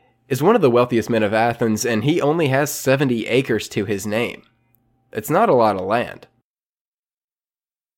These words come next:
But if you were a citizen, one of the things you could depend on was military service. You had military service from the time that you were eighteen to twenty.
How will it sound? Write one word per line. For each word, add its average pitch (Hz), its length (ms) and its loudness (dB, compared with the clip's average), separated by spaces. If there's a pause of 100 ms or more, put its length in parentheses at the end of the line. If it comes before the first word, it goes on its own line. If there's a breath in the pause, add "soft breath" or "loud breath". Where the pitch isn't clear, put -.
But 147 140 2
if 147 100 -8
you 214 120 2
were 202 160 6
a 135 60 2
citizen, 101 640 -4
one 139 160 4
of 143 80 4
the 131 80 0
things 123 300 0
you 107 140 -4 (200)
could 170 260 0
depend 104 340 0
on 95 320 -4 (560)
was 135 200 2
military 117 500 2
service. - 540 -4 (520)
You 139 120 2
had 208 120 2
military 180 460 2
service 135 340 2
from 131 200 -2
the 113 80 2
time 160 200 -2
that 160 180 -2
you 143 60 2
were 113 160 2
eighteen 127 800 -2
to 113 100 -6
twenty. 107 600 -4